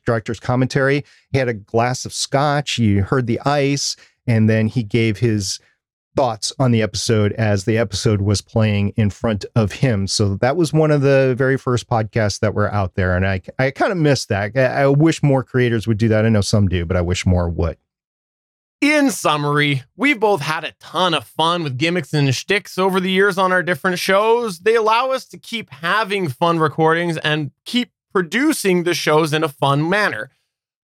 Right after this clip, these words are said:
Speaker 2: But they can also be important to the production of your show.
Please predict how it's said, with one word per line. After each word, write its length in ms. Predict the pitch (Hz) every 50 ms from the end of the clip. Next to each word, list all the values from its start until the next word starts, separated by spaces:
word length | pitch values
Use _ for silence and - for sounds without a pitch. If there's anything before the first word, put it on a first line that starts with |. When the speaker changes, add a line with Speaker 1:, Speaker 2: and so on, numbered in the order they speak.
| _
Speaker 2:
But 180 | 240 247 247 -
they 140 | - 269 -
can 180 | - 269 262
also 400 | 254 262 302 320 - - 302 269
be 420 | 175 135 147 180 185 190 190 196 -
important 880 | 190 180 147 139 - _ 208 214 220 214 180 190 196 196 196 - _ _
to 420 | - - - 185 175 170 175 175
the 120 | 143 165 156
production 680 | 139 - 196 190 156 147 139 127 120 - - 175 156
of 200 | 135 131 131 113
your 200 | 127 139 156 147
show. 500 | 135 - - 254 190 147 127 117 110 113